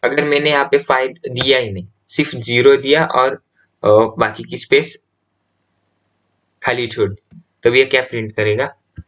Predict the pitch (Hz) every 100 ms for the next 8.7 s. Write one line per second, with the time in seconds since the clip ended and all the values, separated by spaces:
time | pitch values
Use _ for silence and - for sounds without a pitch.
0 | - 123 - 143 - 143 117 - 98 95
1 | - - - - 117 135 135 131 - 143
2 | 147 147 143 135 120 123 120 127 - 117
3 | 113 131 135 123 127 - 110 113 120 117
4 | 120 117 110 117 110 131 - - - 104
5 | 107 123 127 123 120 120 156 165 - _
6 | - 147 160 170 165 - 143 147 131 127
7 | 120 120 - - 127 - 131 - - -
8 | 104 95 - 90 87 87